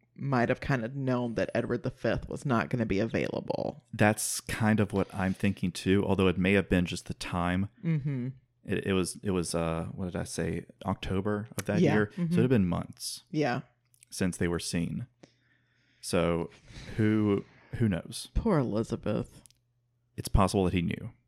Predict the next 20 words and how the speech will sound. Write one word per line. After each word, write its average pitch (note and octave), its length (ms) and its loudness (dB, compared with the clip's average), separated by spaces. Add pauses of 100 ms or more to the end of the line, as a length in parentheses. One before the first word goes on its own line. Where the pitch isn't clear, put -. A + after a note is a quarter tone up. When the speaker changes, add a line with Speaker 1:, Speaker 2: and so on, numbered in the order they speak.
(320)
Speaker 2:
the A2 80 -4
fate - 380 -8 (180)
of - 120 -8
the - 60 -8
boys. - 380 -8 (1200)
Buckingham G#2+ 640 6
actually F#2 340 4
was F2 340 4
captured F2 500 -2
and E2 100 0
executed E2 600 0
on E2 300 0
charges E2+ 360 -2
of D#2+ 100 -6
treason E2+ 600 -4 (460)
in F2+ 100 2
November E2+ 420 0
of - 120 -8
that - 220 -4
year. - 300 -8